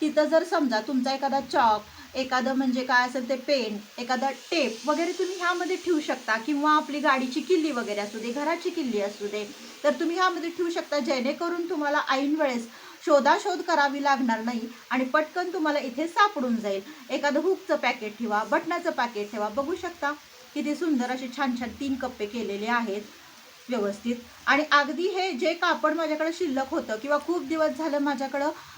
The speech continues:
ते पडून होतं, त्या कापडाचं मी असं बनवलेलं आहे. ते काही नवीन मी आणत बसलेली नाहीये.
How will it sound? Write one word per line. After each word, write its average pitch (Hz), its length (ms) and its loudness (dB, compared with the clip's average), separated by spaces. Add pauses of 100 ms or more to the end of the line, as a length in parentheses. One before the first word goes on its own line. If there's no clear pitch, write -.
(100)
ते 285 80 2
पडून 302 340 4
होतं, 302 280 -6
त्या 277 140 0
कापडाचं 285 500 0
मी 277 120 2
असं 269 300 0 (200)
बनवलेलं 294 480 6
आहे. 220 240 2
ते 277 160 0
काही 320 200 2
नवीन 294 340 2
मी 311 80 4
आणत 262 300 2
बसलेली 226 520 -2
नाहीये. 302 380 -2